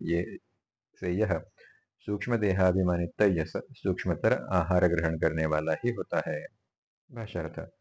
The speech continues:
और यह जो वामनेत्र में पुरुष रूप है, वह इसकी पत्नी है। तुम जिस वैश्वानर आत्मा को संपन्न हुए हो, उस इस भोक्ता इंद्र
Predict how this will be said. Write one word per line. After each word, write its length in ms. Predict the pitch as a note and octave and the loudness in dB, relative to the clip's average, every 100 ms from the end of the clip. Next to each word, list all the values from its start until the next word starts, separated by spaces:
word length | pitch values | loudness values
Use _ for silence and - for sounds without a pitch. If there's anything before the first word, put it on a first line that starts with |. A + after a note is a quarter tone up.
| _ _ _ | _ _ _
और 320 | F#2+ E2 - | -6 -6 -4
यह 180 | F2 G2 | -2 -2
जो 220 | A#2+ F2+ | 0 0
वामनेत्र 640 | D#2 D#2 F2+ A#2 A2 - G2 | 0 0 0 0 -2 -2 0
में 220 | F2+ E2 - | 0 -2 -8
पुरुष 260 | E2+ F#2 G2 | -2 0 2
रूप 300 | A2 A2 - | 2 2 0
है, 280 | F2+ E2 D#2 - _ _ _ _ - | 0 0 -2 -12 _ _ _ _ -12
वह 140 | F#2 | -6
इसकी 320 | B2+ A#2 - - | -4 -6 -6 -4
पत्नी 340 | F#2+ - F#2 | -4 -2 0
है। 340 | E2 D#2+ D2 - - _ _ _ _ _ _ | 0 -2 -4 -10 -20 _ _ _ _ _ _
तुम 280 | A2+ F2+ E2 | -10 -8 -4
जिस 200 | G#2+ A#2 | -4 0
वैश्वानर 480 | A2 F#2+ G#2 F#2+ F#2+ | 0 0 2 2 2
आत्मा 340 | F#2 - F2+ | 0 2 0
को 160 | E2+ F#2 | 2 0
संपन्न 440 | F2+ F2 F2+ E2+ | 0 0 0 2
हुए 380 | F2+ F#2 F#2 E2+ | 0 0 0 2
हो, 340 | E2+ D#2 D#2+ - _ _ _ _ | 0 -2 -4 -12 _ _ _ _
उस 180 | C3 B2 | -12 -10
इस 300 | A2+ G#2 G2+ | -6 -6 -4
भोक्ता 460 | F#2+ F#2+ - - F#2 | 0 0 0 2 2
इंद्र 640 | G2 F2 E2+ E2+ E2+ | 2 -2 -2 -2 0